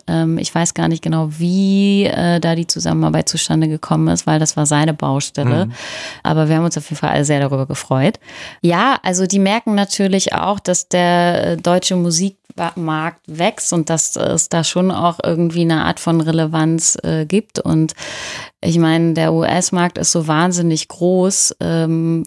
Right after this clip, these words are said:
Speaker 1: wenn man dann einzelne andere Key Territories durch so eine Kollaboration irgendwie mit abdecken kann, dann ist das natürlich irgendwie auch ein Sure-Shot. Also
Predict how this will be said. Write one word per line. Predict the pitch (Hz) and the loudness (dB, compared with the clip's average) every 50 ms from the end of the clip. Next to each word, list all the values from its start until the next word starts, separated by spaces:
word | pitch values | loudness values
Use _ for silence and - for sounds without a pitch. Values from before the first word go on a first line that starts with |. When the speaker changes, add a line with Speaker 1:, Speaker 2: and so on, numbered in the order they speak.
| - - 170 | -6 -6 -2
Speaker 1:
wenn | 165 165 165 | 0 2 2
man | 170 165 165 165 156 | 4 4 2 2 2
dann | 160 156 156 165 170 | 2 2 2 2 2
einzelne | - - - 170 165 170 170 - - 170 170 170 170 170 170 165 - | 0 0 0 2 2 2 2 0 0 0 2 2 2 2 2 2 0
andere | - 160 170 175 175 170 170 175 165 | 0 0 2 2 0 0 -2 -4 -6
Key | - - - 190 190 | -6 -4 -2 -2 -2
Territories | - - 190 175 170 165 160 160 - - 175 165 165 165 165 170 165 - - | -2 0 0 0 2 0 0 -2 -2 0 0 2 2 2 2 0 -2 -2 -2
durch | - 160 151 | -2 -2 0
so | - 165 165 | 0 0 0
eine | 160 156 151 160 165 160 160 156 - _ - - - 170 - | 2 2 2 2 2 2 2 2 0 _ -8 -6 -6 -6 -4
Kollaboration | - - 165 170 165 156 156 156 160 151 - - - 165 165 180 190 190 180 | -2 0 0 2 2 0 0 -2 -2 -2 -2 -2 -2 0 2 2 2 2 2
irgendwie | - - 165 165 165 165 160 | 2 2 2 2 2 2 2
mit | 160 156 - - | 0 0 0 -2
abdecken | - 190 - _ - 156 156 - - 151 | -4 -4 -4 _ -2 -2 -2 -2 -4 -4
kann, | - - - 160 156 156 | -4 -2 0 2 4 4
dann | 156 151 151 | 4 2 2
ist | 147 - - - | 0 -2 -2 -4
das | 156 - - | -6 -4 -2
natürlich | 156 151 - - - 160 160 160 160 - | -4 -4 -4 -4 -4 -2 -2 -2 -2 -4
irgendwie | - 151 156 160 160 156 156 156 - | -2 -2 0 0 0 0 0 -2 -2
auch | - - 151 151 151 - | 0 0 0 0 -2 -2
ein | 156 147 151 151 151 151 - | -2 0 0 2 0 0 0
Sure-Shot. | - - 180 185 196 - - 170 160 151 - | 0 0 2 2 0 0 -2 -4 -4 -4 -6
Also | - - 156 156 147 156 151 156 | -6 -4 -2 0 0 -2 -2 -4